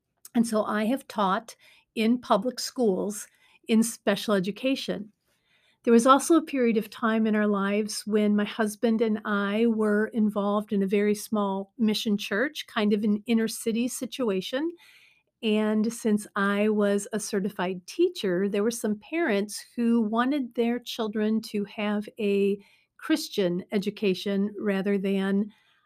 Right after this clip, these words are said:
um, just a typical public education that wasn't really working for their family, and so they asked me if I would teach their kids. And we went through the certification process to start a small, um, Christian school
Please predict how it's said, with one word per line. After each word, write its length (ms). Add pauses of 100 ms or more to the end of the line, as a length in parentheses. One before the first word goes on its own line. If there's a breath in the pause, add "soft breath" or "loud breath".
(160 loud breath)
um, 400
just 220
a 40
typical 600
public 340
education 680
that 160
wasn't 260
really 220
working 340
for 160
their 160
family, 480
and 100
so 140
they 140
asked 340
me 100
if 140
I 140
would 260
teach 320
their 140
kids. 600 (800 soft breath)
And 80
we 120
went 240
through 280
the 100
certification 760
process 560
to 140
start 440
a 80
small, 580 (420 loud breath)
um, 420
Christian 440
school 520